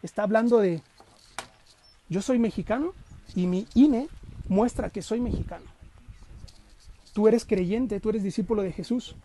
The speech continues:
tus buenas acciones reflejan eso. ¿No? ¿Cómo podemos seguir ejercitándonos en el crecimiento de nuestra fe en Cristo Jesús? Recordemos que Jesús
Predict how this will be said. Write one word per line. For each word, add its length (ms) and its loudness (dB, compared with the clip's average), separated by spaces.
tus 180 -4
buenas 300 -4
acciones 420 -8
reflejan 420 -10
eso. 220 -20
¿No? 180 -2
¿Cómo 280 4
podemos 540 2
seguir 440 -2
ejercitándonos 1300 -6
en 140 0
el 120 -2
crecimiento 640 0
de 100 2
nuestra 280 -6
fe 120 -6
en 120 -2
Cristo 320 -6
Jesús? 420 -16
Recordemos 680 4
que 140 -2
Jesús 580 0